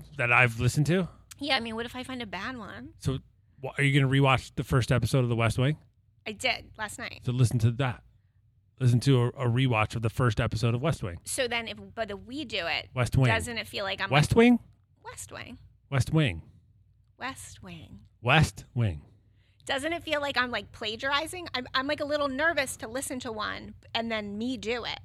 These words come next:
Speaker 2: Like, I feel like I'm gonna, like,
Speaker 1: But we're not, we're not, we're not doing a rewatch of The West Wing.
Speaker 2: I thought that's what we wanted to do with Mike Deacon.
Speaker 1: I, I just wanted to get his feedback on it. It'd be nice if we all knew what we were talking about.
Speaker 2: Oh, we weren't gonna do a rewatch episode?
Speaker 1: No. Are we? Did we talk about that?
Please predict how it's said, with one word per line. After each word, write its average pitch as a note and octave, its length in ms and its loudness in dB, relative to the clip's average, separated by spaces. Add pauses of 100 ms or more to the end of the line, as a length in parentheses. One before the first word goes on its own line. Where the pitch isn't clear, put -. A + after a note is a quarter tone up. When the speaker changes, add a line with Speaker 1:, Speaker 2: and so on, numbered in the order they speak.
Speaker 2:
Like, G#3 200 -10
I G3 80 -6
feel G#3+ 200 -10
like F#3+ 200 -8
I'm G3 120 -8
gonna, F#3+ 280 -10
like, F#3 240 -8 (100)
Speaker 1:
But A2+ 140 -2
we're A#2+ 60 6
not, A#2 300 2
we're A#2 120 -4
not, A2+ 180 0 (180)
we're A2+ 100 -4
not A2+ 120 0
doing C#3 220 6
a G2 60 2
rewatch F#2+ 420 -4
of F2+ 100 -8
The F#2 80 -10
West F2+ 240 -6
Wing. E2 160 -12 (180)
Speaker 2:
I B3+ 80 -4
thought C4 280 -6
that's B3+ 200 -8
what B3 160 -8
we C4 140 -10
wanted A#3+ 360 -10
to - 100 -16
do A#3+ 120 -10
with A#3 160 -14
Mike A#3 180 -16
Deacon. - 280 -16 (560)
Speaker 1:
I, D#3 180 -2
I D#3+ 60 4
just F#3 100 2
wanted F#3 140 8
to B2+ 60 2
get C#3 100 4
his A#2 100 0
feedback D3+ 460 2
on G#2 140 -2
it. - 100 -12 (160)
It'd C3 100 -8
be C3 60 4
nice C3 220 4
if A#2+ 100 -2
we C3 80 4
all B2 140 6
knew B2 120 6
what A2+ 80 -2
we A2+ 60 0
were A2 80 2
talking C3 300 4
about. F2+ 220 -2 (160)
Speaker 2:
Oh, A3+ 200 -2
we A3 140 -8
weren't G#3+ 200 -12
gonna A#3 200 -10
do G3 120 -10
a F3+ 60 -10
rewatch G#3+ 480 -14
episode? - 440 -20
Speaker 1:
No. A2+ 320 0 (180)
Are A#2+ 160 4
we? A#3+ 280 2
Did C3+ 100 -2
we D3 60 2
talk D#3+ 200 4
about A3+ 180 2
that? D4 200 -2